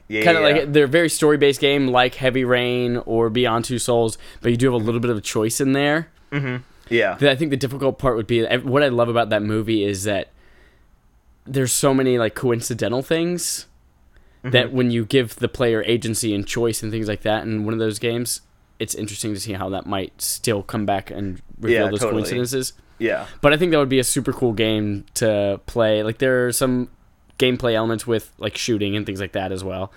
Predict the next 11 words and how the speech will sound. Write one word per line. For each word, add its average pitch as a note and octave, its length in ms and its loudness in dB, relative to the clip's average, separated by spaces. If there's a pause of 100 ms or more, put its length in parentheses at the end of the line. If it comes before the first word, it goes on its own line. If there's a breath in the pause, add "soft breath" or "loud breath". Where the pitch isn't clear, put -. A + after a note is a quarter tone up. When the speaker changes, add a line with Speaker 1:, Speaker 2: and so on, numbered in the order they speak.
(100)
Speaker 1:
Mm-hmm. B2+ 240 -6 (140)
Speaker 2:
But A#2 180 2
then G#2 160 -2
there's G#2 160 -4
also G2 300 -4
just, G2 180 -8
like, F#2+ 160 -10
the G2 80 -4
exploring F#2+ 540 -4
and F#2+ 120 -4
the F#2+ 360 -4